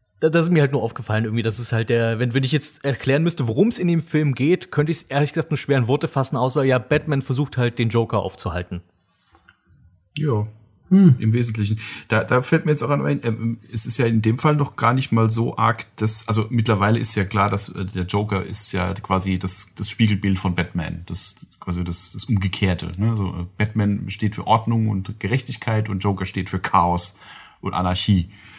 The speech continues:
Speaker 2: Ähm, aber das ist, haben wir in dem Film ja noch gar nicht mal so arg, weil er wird ja, wird ja da erst quasi erschaffen,
Speaker 1: Mhm.
Speaker 2: ja? Ähm, aber am Schluss haben wir ja irgendwann eine Szene, wo der, der Joker auf der Straße steht und Batman kommt in seinem Batwing angebraust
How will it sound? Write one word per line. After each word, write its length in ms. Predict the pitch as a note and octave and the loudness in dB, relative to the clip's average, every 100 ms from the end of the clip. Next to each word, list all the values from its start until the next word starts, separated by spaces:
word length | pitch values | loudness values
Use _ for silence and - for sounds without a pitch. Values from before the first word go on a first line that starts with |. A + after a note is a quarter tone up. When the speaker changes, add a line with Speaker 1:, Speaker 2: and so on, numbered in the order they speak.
| - - - _ | -20 -20 -20 _
Speaker 2:
Ähm, 260 | F#2+ F#2+ F#2+ | 4 6 6
aber 120 | G2 | 4
das 140 | G#2 A2 | 4 6
ist, 100 | B2 | 6
haben 100 | B2 | 6
wir 40 | |
in 80 | B2 | 4
dem 140 | A#2+ | 4
Film 180 | C3 D#3 | 4 4
ja 60 | C#3+ | 6
noch 140 | C3+ | 4
gar 140 | - B2 | 2 0
nicht 140 | B2 | 2
mal 100 | A#2+ | 4
so 260 | G#2 A2+ A2 | 4 4 4
arg, 340 | F2+ E2 - | 2 2 0
weil 80 | F#2+ | 2
er 100 | F#2+ | 2
wird 140 | G2+ G#2 | 2 2
ja, 360 | G#2 G#2 A2 | 0 0 0
wird 120 | G2+ G#2 | -2 0
ja 100 | G2 | 0
da 80 | |
erst 420 | G2 G#2 - - - | 0 0 -2 -6 -4
quasi 400 | F#2 F#2 F2+ F2 - _ _ | 0 0 0 -2 -10 _ _
erschaffen, 500 | - G#2+ A#2+ C3+ D#3+ - | -4 2 2 2 0 0
Speaker 1:
Mhm. 220 | C3 A#2 C#3+ | -2 0 2
Speaker 2:
ja? 140 | A2 - - - - - - - - | 0 -2 -16 -20 -18 -16 -14 -16 -4
Ähm, 220 | - G#2+ A2 | 2 2 2
aber 100 | F#2+ | 4
am 80 | G2 | 4
Schluss 340 | G#2+ F3+ - - | 6 4 4 2
haben 100 | C3+ | 4
wir 80 | D3 | 6
ja 60 | |
irgendwann 240 | C#3+ C#3 F3+ | 6 4 4
eine 100 | D#3 | 4
Szene, 420 | - B2+ D3+ D#3+ | 4 4 4 4
wo 200 | C3+ B2+ | 4 2
der, 640 | - A2+ - A2 A2 G#2+ | 0 -6 2 4 6 4
der 160 | G#2+ G2+ | 2 0
Joker 360 | G2+ A#2+ D3 | 0 0 0
auf 140 | - - | -2 0
der 100 | G#2 | 0
Straße 420 | - - F2 C#3+ | 0 4 4 4
steht 380 | F3 - D3+ F#3+ | 0 0 2 2
und 160 | B2 | 2
Batman 300 | A2+ A2+ D#3 | 0 0 -2
kommt 240 | C#3+ C#3+ C#3 | -2 -4 -2
in 100 | A2+ | -2
seinem 220 | A2 G2+ | 0 0
Batwing 400 | B2 - B2 A2+ | -2 0 -2 0
angebraust 1120 | G#2+ A2 G#2+ - A2 G2 F#2+ B2+ G#3+ - - | 2 2 2 0 0 4 4 4 2 0 -2